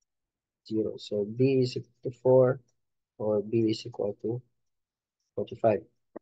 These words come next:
B is equal to four, A is equal to forty-five. B, A is equal to,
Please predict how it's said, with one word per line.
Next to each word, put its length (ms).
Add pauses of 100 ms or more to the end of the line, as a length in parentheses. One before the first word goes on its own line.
(920)
B 200
is 160
equal 200
to 140
four, 480 (1000)
A 540 (140)
is 180
equal 400 (120)
to 300 (600)
forty-five. 560 (1400)
B, 420 (480)
A 180 (120)
is 160
equal 320 (100)
to, 420